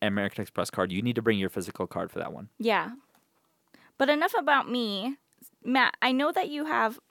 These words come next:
Speaker 2: multiple Amex cards. I was wondering, okay, can you break down which ones you have and then, like, why you have them? I know you have, like, obviously the platinum and then the gold, the one that you talk about, but what are the other three?
Speaker 1: Yeah, let me bring you through my credit card journey. So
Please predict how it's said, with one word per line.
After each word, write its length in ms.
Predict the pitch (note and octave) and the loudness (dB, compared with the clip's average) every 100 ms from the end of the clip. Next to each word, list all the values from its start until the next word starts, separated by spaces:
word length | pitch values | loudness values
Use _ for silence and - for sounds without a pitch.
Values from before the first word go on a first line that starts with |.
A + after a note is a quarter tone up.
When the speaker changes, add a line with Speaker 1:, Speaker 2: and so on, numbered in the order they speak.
| - | -4
Speaker 2:
multiple 520 | G#3 G#3 A3 C4+ D4+ | 0 0 -2 0 2
Amex 360 | D4 D4 D4+ - | 2 2 -2 -2
cards. 400 | F#4 D#4 D#4 - | 2 4 2 2
I 100 | A3+ | 2
was 120 | B3 | 2
wondering, 480 | C#4+ D#4 D#4+ D4+ D4 _ _ _ _ _ _ _ _ | 0 0 0 0 -4 _ _ _ _ _ _ _ _
okay, 320 | - - F3+ E3+ - - | -6 -2 -2 -4 -12 -12
can 120 | - C#4+ | 0 2
you 80 | |
break 280 | A#3+ C#4 C#4+ | 4 4 4
down 300 | D#4 C#4+ C4 | 2 2 4
which 160 | A#3 B3+ | 0 2
ones 180 | B3+ B3 | 0 0
you 100 | B3 | 0
have 400 | A3 G#3+ G#3+ A#3 | 4 4 4 0
and 140 | G#3+ | -2
then, 160 | G#3 G3 | -2 -2
like, 160 | F#3+ F#3+ | -4 -4
why 300 | F#3 F#3 F3+ | 2 2 2
you 200 | F3 F#3 | 0 -4
have 260 | A3 - | -2 -2
them? 240 | - F3+ G3+ | -2 -2 -2
I 80 | |
know 80 | G#3 | -2
you 140 | A3 B3 | 0 0
have, 180 | G#3 | 0
like, 180 | F#3 F#3+ - - - | -2 -6 -8 -12 0
obviously 380 | A3+ B3+ C4 | 0 0 -2
the 100 | B3+ | -2
platinum 600 | B3 A#3+ A3 G#3+ G#3+ G#3+ | 2 4 4 2 0 0
and 100 | G#3 | 0
then 100 | G#3 | -2
the 60 | G#3+ | -4
gold, 340 | G#3+ G#3+ G#3+ | 0 2 2
the 60 | G#3+ | -2
one 160 | G#3+ G#3 | -2 -2
that 100 | - | -4
you 80 | |
talk 280 | G#3 G#3+ A3+ | -2 -2 -2
about, 420 | A3+ G#3 G3+ G3 - | 0 2 4 2 0
but 60 | G#3 | -6
what 80 | A3+ | -4
are 80 | |
the 100 | A#3 | -2
other 160 | A3 A3 | -2 -4
three? 480 | - G3 - - - _ _ | -6 -8 -8 -12 -18 _ _
Speaker 1:
Yeah, 180 | F3 E3 | 4 4
let 220 | G2+ B2+ | 4 2
me 100 | F#3 | 2
bring 320 | E3 - B2 | 0 0 2
you 80 | B2 | 2
through 140 | B2+ A2 | 0 0
my 120 | G2+ | 0
credit 300 | - G2+ G2+ | 0 0 2
card 220 | G2 F#2 | 0 -2
journey. 260 | F#2+ F#2 F2+ | -2 -2 0
So 300 | - A2 | 4 4